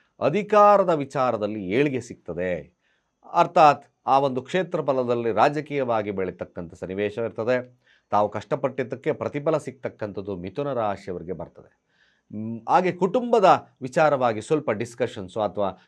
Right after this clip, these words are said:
ಕುಟುಂಬದ ವಿಚಾರವಾಗಿ ಮಾತುಕತೆಗಳ ಇರ್ತಕ್ಕಂಥ ಒಂದು ದಿನವಾಗ್ತಕ್ಕಂಥದ್ದು ಇರ್ತದೆ.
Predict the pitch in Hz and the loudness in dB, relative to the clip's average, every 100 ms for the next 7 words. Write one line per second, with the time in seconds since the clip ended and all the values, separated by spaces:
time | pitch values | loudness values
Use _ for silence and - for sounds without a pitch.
0 | - 139 170 151 135 117 120 120 107 101 | -12 -6 -2 0 0 0 0 0 2 0
1 | 98 90 90 90 _ - 113 160 208 170 | 0 -2 -10 -10 _ 0 2 2 0 -4
2 | 120 113 98 87 _ - 101 107 - 92 | -4 -2 -2 -4 _ -12 -10 -10 -10 -10
3 | 87 90 87 95 92 80 87 101 120 117 | -6 -4 -4 -8 -14 -12 -10 2 4 4
4 | - - - 82 82 73 69 - - | -2 -20 -18 -16 -14 -14 -16 -20 -20